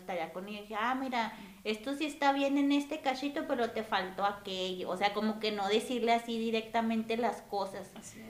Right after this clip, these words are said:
Speaker 2: es.
Speaker 1: De que, eh, a menos que se equivocó, pues, ¿no? Entonces, este, a lo mejor cada persona tiene sus sus atajos o sus,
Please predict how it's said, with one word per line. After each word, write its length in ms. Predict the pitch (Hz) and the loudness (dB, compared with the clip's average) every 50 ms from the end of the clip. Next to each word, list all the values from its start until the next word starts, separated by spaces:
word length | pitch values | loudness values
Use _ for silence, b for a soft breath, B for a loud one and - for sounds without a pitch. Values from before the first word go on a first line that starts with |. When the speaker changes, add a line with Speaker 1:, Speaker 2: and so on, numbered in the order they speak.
| 240 262 | -14 -14
Speaker 2:
es. 180 | 262 - - | -14 -12 -8
Speaker 1:
De 220 | 190 196 190 175 175 | -4 -4 -2 -2 -2
que, 240 | 180 180 185 180 - | -2 -2 -2 -2 0
eh, 80 | - 185 | 4 6
a 180 | 175 160 180 202 | 6 6 6 4
menos 280 | 202 196 196 196 202 - | 2 0 -4 -6 -4 -2
que 120 | 240 220 | -2 -2
se 100 | - 226 | 0 -2
equivocó, 560 | 208 - - 185 180 170 170 - 190 190 185 | -4 -4 -4 -4 -2 -2 -2 -2 -4 -4 -4
pues, 220 | - - 196 190 190 | -2 -2 -4 -2 -2
¿no? 100 | 190 185 | -4 -4
Entonces, 480 | 185 190 196 196 190 - 202 208 208 | -4 -6 -6 -8 -8 -8 -8 -8 -6
este, 300 | 220 208 208 - - 214 | -6 -6 -6 -4 -4 -4
a 60 | 208 | -2
lo 60 | 208 202 196 | -2 -4 -4
mejor 240 | 190 196 185 185 - | -4 -4 -4 -2 0
cada 300 | 185 196 202 214 214 220 | 2 4 4 4 2 0
persona 480 | 226 202 - - 180 180 185 190 185 | -2 -4 -4 -6 -6 -4 -6 -6 -6
tiene 320 | 202 202 202 202 208 208 208 | -6 -6 -6 -6 -8 -8 -6
sus 240 | - 233 202 202 - - - - - - - - - - - - - | -4 -4 -4 -6 -8 -14 -18 -20 -20 -20 -20 -20 -20 -20 -20 -16 -12
sus 300 | 196 175 165 165 - 175 | -10 -10 -10 -10 -10 -10
atajos 840 | - - - - - 143 135 170 - - - - 214 214 220 214 214 | -12 -12 -4 2 4 4 4 4 0 -2 -4 -2 0 0 0 0 -2
o 120 | 214 190 | -4 -6
sus, 460 | 185 - - 175 156 160 160 - - | -8 -10 -8 -8 -8 -8 -10 -14 -20